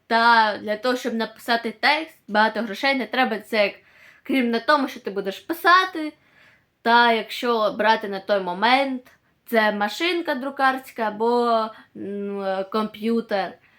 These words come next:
та папер. Ось. Але для фільму це набагато більше. Там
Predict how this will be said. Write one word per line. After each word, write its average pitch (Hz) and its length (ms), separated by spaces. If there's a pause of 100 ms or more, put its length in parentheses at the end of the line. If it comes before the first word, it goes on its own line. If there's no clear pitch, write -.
(420)
та 294 160
папер. 220 560 (760)
Ось. 175 500 (1000)
Але 220 460
для 233 200
фільму 320 420
це 254 160
набагато 240 600
більше. 214 460
Там 180 240